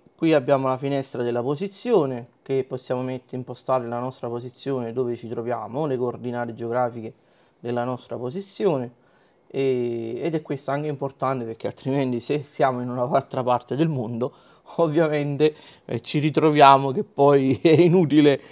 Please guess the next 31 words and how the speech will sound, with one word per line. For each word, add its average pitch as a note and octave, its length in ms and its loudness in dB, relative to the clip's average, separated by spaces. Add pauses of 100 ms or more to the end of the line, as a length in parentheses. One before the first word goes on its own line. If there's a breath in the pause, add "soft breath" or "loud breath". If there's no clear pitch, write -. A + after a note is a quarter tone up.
(160 loud breath)
eh, C3+ 460 6
come D3+ 240 0
dire, C3 400 0 (220 soft breath)
eh, A#2+ 1000 0 (120)
quelle D#3 220 2
coordinate E3 540 6
che D3+ 160 4
ci D3+ 160 0
dà C#3+ 280 12
o C3+ 140 8
gli C#3+ 140 6
orari D3+ 320 12
che C#3+ 100 4
ci F3+ 160 -4
dà C3+ 220 8
sono B2+ 580 -4
sbagliati B2 800 -4 (320 soft breath)
e G3 160 -4
quindi D#3+ 220 0
è D3 40 0
interessante, B2+ 920 2
eh, - 80 0
avere B2+ 840 4 (360 soft breath)
queste, C3 880 2
queste D3 280 -2
informazioni C3+ 680 0
basilari, C3 540 4
almeno D3+ 280 0
per C#3 180 -4
quello C#3+ 320 -2
che, C3+ 280 -2